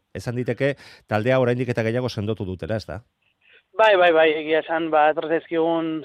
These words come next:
Speaker 2: Galiziako Biki eta Tolosako Joanak ere, ba, bueno, beraien esperientziarekin, ba, beste plus hori eman gaitu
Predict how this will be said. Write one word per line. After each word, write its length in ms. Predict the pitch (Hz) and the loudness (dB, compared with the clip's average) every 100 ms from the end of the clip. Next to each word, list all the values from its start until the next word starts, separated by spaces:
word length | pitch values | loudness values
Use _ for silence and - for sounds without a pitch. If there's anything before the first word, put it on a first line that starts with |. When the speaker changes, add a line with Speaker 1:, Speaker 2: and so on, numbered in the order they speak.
| - | -8
Speaker 2:
Galiziako 600 | 165 151 160 170 160 160 165 160 165 165 - - | -4 -2 -2 -2 0 0 0 0 -4 -8 -14 -12
Biki 440 | 170 175 170 175 | -6 -6 -2 0
eta 640 | 165 165 156 156 156 160 151 | 0 2 4 4 4 2 0
Tolosako 500 | 160 165 170 160 160 160 160 151 _ - | -2 -2 -4 -2 0 0 0 -2 _ -6
Joanak 400 | 165 170 175 160 | 0 2 2 2
ere, 180 | 170 | 2
ba, 120 | 185 139 | 4 2
bueno, 260 | 127 117 | 0 -8
beraien 260 | 135 143 151 | -4 -2 -2
esperientziarekin, 840 | 156 - 156 151 160 151 147 165 165 - - - - _ - | -6 -8 -8 -4 -2 -2 -2 -8 -10 -18 -20 -20 -20 _ -8
ba, 100 | 123 | -6
beste 360 | 131 - 147 139 | -6 -6 -8 -6
plus 240 | 151 156 | -8 -6
hori 140 | 151 147 | -4 -6
eman 280 | 156 156 156 | -6 -8 -6
gaitu 280 | 147 147 | -6 -6